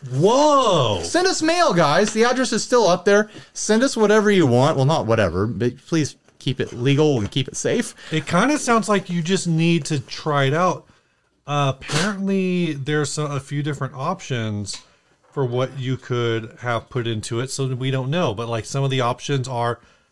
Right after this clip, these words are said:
Speaker 1: theremin and theremin two, or fuzz, or rat, or it could be,
Speaker 2: You're telling me
Speaker 1: uh,
Speaker 2: that there, that might be the sequel to the theremin?
Speaker 1: Theremin two. Yep.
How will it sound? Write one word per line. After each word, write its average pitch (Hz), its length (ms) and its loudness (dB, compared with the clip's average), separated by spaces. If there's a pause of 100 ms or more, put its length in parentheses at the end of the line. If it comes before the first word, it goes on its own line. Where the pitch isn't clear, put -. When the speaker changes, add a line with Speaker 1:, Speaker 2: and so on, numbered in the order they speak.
Speaker 1:
theremin 131 880 2
and 123 180 -4
theremin 143 640 2
two, 120 500 -2 (640)
or 127 420 2
fuzz, 120 960 0
or 113 440 -6
rat, 135 400 -2
or 151 200 0
it 143 100 -8
could 151 320 -6
be, 160 100 -8
Speaker 2:
You're - 140 4
telling 190 240 4
me 214 60 6
Speaker 1:
uh, 202 40 4
Speaker 2:
that 156 160 2
there, 139 140 4
that 127 300 0
might 139 160 2
be 131 60 -4
the 107 100 -2
sequel 131 380 -2
to 135 80 0
the 104 140 0
theremin? 110 540 0 (180)
Speaker 1:
Theremin 107 400 -6
two. 104 420 -4 (1200)
Yep. 104 260 -12